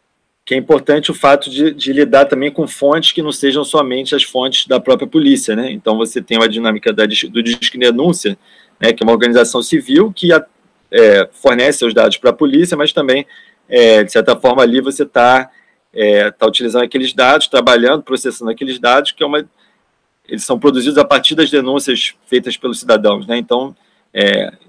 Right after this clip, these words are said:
se estima, né, tem uma estimativa, bem, quanto, um lugar onde você tem mais denúncias, ou, é, não, pode ser que não necessariamente a denúncia,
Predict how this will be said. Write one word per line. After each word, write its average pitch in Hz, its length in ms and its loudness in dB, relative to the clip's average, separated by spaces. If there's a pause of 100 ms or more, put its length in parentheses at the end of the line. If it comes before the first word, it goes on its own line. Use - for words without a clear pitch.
(380)
se - 200 -8
estima, 156 500 2
né, 151 160 2
tem 120 160 -4
uma 123 80 -2
estimativa, 143 520 -2
bem, 107 400 0
quanto, 120 280 -8
um 123 120 -14
lugar 127 280 2
onde 113 160 -2
você 139 100 -6
tem 127 140 -6
mais 139 240 0
denúncias, 135 600 0
ou, 123 240 0 (260)
é, 110 160 0
não, 131 300 -4 (200)
pode 147 180 2
ser 165 220 2
que 175 100 -4
não 160 100 0
necessariamente 175 540 0
a 180 60 2
denúncia, 160 680 2